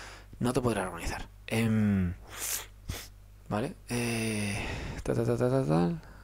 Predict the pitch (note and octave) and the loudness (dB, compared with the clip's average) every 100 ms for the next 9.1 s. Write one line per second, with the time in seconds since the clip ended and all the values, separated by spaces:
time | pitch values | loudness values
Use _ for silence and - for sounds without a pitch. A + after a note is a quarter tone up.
0 | - - - - - - - - B2 C3 | -20 -20 -20 -20 -20 -20 -4 4 6 8
1 | C3+ C3 C3+ C3+ C3+ B2+ A2+ A#2 B2 C3 | 8 8 8 8 6 4 2 2 2 0
2 | C#3 - A#2+ A#2+ A#2 C#3+ C#3+ - - A2 | 2 2 2 0 2 0 0 -4 -2 2
3 | B2+ C3 - A2+ G#2 G2 - - - - | 2 2 0 0 -2 -2 -6 -10 -12 -16
4 | - - - - - A2 F#2 - - - | -14 -14 -14 -16 0 2 2 -2 -14 -14
5 | - - - B2+ B2 B2 B2+ B2+ B2+ A#2+ | -14 -16 -4 2 4 4 4 4 2 2
6 | G#2 - - G#2+ A#2+ A2 A2+ A#2 D#3 D3 | 2 0 0 4 6 8 6 8 8 10
7 | C3+ E3 G#2+ G2 G#2+ G#2 - C#3+ D#3+ D#3 | 10 8 4 4 4 4 6 12 12 12
8 | D3 C#3+ D3 E3+ D3 E3 - - A2+ D3 | 8 10 10 12 8 6 0 0 2 2